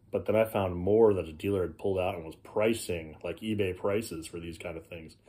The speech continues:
Fifteen, twenty, thirty dollars. I'm like, "Oh no, don't start discovering these. These are, no, me, sheep, dollar bins." But happy to find this. Again, these were only available at Toys R Us,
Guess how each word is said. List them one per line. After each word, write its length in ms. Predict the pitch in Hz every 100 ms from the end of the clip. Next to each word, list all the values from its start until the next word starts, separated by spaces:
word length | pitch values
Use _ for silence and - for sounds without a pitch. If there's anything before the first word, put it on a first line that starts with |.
| - - -
Fifteen, 500 | 107 95 - 98 92
twenty, 340 | - 98 98
thirty 500 | 90 - 98 95 101
dollars. 540 | 95 92 92 98 101 104
I'm 120 | 80
like, 100 | 78 -
"Oh 220 | 95 92
no, 480 | 90 87 92 92 85
don't 340 | 98 98 113
start 320 | - - 95 92
discovering 540 | - 107 101 95 90
these. 300 | 82 80 76
These 200 | 92 95
are, 140 | 92 92
no, 380 | 87 98 107 98 -
me, 360 | 113 123 120 92 _ - _
sheep, 480 | - 160 110 - -
dollar 260 | 113 139
bins." 480 | 117 110 87 80 - - - - - - - - - -
But 320 | 101 95 95 -
happy 280 | - 170 165
to 60 |
find 380 | 143 151 147 135
this. 360 | 127 123 - 117
Again, 360 | 110 139 139
these 180 | 131 131
were 80 | 131
only 220 | 123 127
available 760 | 107 117 117 110 113 110 113 -
at 580 | 87 82 85 - - - - - - - _ - - - _ - - -
Toys 300 | - 156 104
R 160 | 101
Us, 420 | 101 107 - -